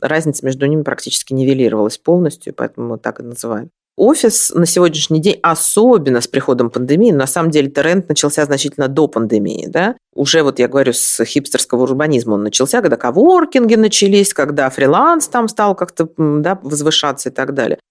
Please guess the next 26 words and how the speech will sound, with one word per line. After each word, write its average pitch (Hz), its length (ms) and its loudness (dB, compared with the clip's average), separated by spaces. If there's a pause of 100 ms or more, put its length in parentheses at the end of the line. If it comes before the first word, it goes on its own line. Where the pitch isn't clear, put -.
То 160 100 2
есть 151 260 0
офис - 760 2
у 170 120 2
нас 180 360 0
на 175 80 2
сегодняшний 160 420 0
день 208 180 0
кто 143 220 0
имеет? 120 280 2
Банки 196 380 0
имеют 123 380 -4
офисы. - 440 -12 (100)
И - 80 -8
кто - 260 0
еще? - 440 -4
Ну, 214 120 2
госкорпорации 135 920 -2
имеют 87 260 -8
офис. - 160 -6
Все. - 460 -2 (200)
Все - 180 0
остальные 220 380 2
стараются 214 440 0
избегать 190 420 0
офисов. - 380 -2